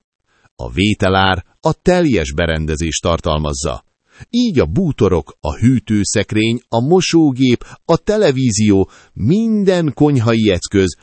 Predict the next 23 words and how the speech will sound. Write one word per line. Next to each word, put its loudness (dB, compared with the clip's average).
berendezési 0
tárgyak 0
is -4
az -2
új 2
tulajdonos 0
szolgálják -2
majd. -6
A -2
lakás 2
ideális 0
választás 0
lehet -4
fiatal -2
pároknak, 0
egyetemistáknak, -2
kisebb 0
családoknak, -2
vagy 2
befektetőknek -2
egyaránt. -6
Azonnal 2
költözhető, -2